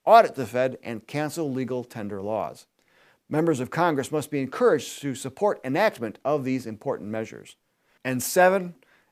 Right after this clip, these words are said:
end deficit spending and unconstitutional programs. If federal government programs not authorized by the Constitution can be abolished, foreign aid, education, housing, transportation, medicine, et cetera, the federal income tax can be abolished.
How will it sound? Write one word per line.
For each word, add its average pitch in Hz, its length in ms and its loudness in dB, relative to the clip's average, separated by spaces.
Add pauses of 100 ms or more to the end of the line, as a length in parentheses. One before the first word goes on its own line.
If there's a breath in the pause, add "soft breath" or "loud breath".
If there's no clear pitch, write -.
(140)
end 214 400 4
deficit 160 420 2
spending 113 600 -2
and 113 160 -8
unconstitutional 139 840 -4
programs. 101 680 -4 (540)
If 143 140 4
federal 254 300 6
government 214 400 4
programs 123 500 0
not 156 220 2
authorized 139 480 2
by 127 100 -2
the 113 120 -4
Constitution 131 680 -6
can 117 160 -10
be 110 100 -4
abolished, 127 600 6 (420)
foreign 113 360 -4
aid, 139 280 2
education, 131 600 -4
housing, 131 540 -4
transportation, 131 760 -6
medicine, 135 380 0
et 110 100 -10
cetera, 131 380 -4 (480 soft breath)
the 131 100 -8
federal 196 400 8
income 139 280 0
tax 135 340 4
can 165 260 2
be 123 100 2
abolished. 110 580 -2